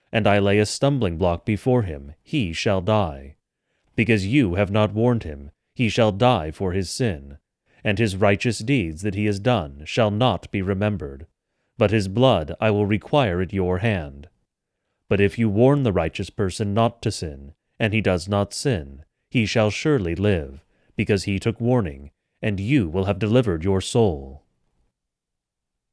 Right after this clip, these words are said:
And the hand of the Lord was upon me there, and he said to me, "Arise, go out into the valley, and there I will speak with you."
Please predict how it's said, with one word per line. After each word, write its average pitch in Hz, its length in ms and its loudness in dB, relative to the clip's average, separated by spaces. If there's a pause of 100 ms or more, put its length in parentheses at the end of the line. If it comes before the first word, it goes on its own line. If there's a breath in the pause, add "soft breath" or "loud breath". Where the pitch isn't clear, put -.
(200)
And 104 80 0
the 98 120 4
hand 104 260 0
of 113 80 0
the 127 80 6
Lord 117 300 2
was 92 120 0
upon 87 360 0
me 95 100 0
there, 78 540 0
and 110 180 -2
he 113 80 0
said 120 320 0
to 113 100 -4
me, 71 340 -12 (380)
"Arise, 101 680 2 (140)
go 110 180 4
out 110 260 0
into 95 200 -4
the 107 100 0
valley, 90 540 0 (260)
and 107 260 0
there 104 280 4
I 90 80 2
will 98 120 2
speak - 360 -2
with 98 160 -4
you." 71 340 -14